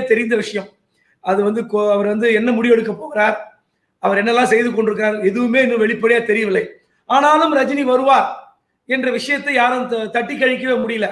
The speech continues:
ரஜினி வரமாட்டார்னு, அஹ், அழுத்தம் திருத்தமா சொல்ல முடியல. ஏதோ ஒரு வகையில எதிர்பார்க்கறாங்க.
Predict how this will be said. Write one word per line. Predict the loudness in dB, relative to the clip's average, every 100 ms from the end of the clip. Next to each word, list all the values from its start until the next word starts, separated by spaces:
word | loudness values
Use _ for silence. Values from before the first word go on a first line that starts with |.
| -4
ரஜினி | -6 -2 -2
வரமாட்டார்னு, | 0 -2 0 -4 -4 -6 -8 -12 _ -6
அஹ், | -4 0
அழுத்தம் | 0 -2 -4
திருத்தமா | -6 -4 -4
சொல்ல | -2 -2 -2
முடியல. | -4 0 0 0 -10 _ _
ஏதோ | 0 4 4
ஒரு | 4
வகையில | 2 2
எதிர்பார்க்கறாங்க. | 2 2 0 0 0 0